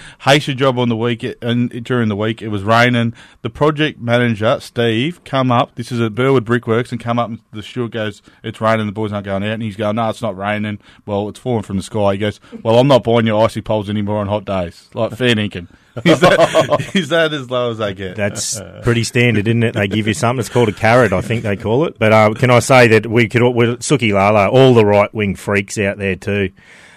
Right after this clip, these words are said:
Speaker 2: All, all the breeders of hatred, uh, and all the keyboard warriors. Suki Lala when, uh,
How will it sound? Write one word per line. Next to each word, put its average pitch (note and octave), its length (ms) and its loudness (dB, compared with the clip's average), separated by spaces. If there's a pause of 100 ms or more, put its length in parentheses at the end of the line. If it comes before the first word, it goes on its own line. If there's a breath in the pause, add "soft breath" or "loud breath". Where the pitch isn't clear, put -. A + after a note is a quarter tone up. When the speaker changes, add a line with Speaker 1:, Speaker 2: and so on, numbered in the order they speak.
(120)
Speaker 2:
All, C3 160 4
all C3+ 240 4
the A#2 80 6
breeders A2+ 420 6
of F#2+ 80 -2
hatred, G#2 680 0
uh, - 40 -10
and A2+ 300 -2
all A2 140 2
the G2+ 80 -2
keyboard G2+ 500 -2
warriors. G2+ 460 -2
Suki A#2 280 0
Lala G#2 520 2
when, G2 260 -2
uh, G2 320 -2